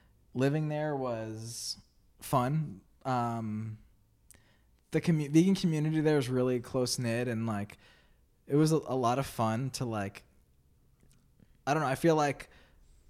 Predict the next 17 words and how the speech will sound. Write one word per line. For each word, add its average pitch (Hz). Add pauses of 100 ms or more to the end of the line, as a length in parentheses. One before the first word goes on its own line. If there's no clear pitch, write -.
(100)
our, 139
or 135
my 151
personal 160
Instagram 139
and, 120
like, 101
our 123
blog 120
was 131
able 123
to 123
grow 104
so 151
much 139
because 123
of 113